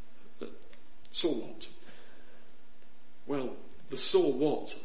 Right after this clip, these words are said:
I think, we find answered in the next little section.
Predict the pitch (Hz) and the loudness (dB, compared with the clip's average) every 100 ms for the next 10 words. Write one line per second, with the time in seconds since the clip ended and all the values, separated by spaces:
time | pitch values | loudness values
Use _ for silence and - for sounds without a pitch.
0 | 113 101 - 101 - 117 - 123 113 101 | -2 -2 -2 -2 -2 -2 0 0 -2 -2
1 | - 135 131 - - - - - - - | -2 0 0 0 -2 -2 -4 -4 -4 -4
2 | - 123 120 117 120 - - 98 - 82 | -4 -2 0 0 0 -2 -4 -2 -2 -2
3 | - 80 | -2 -2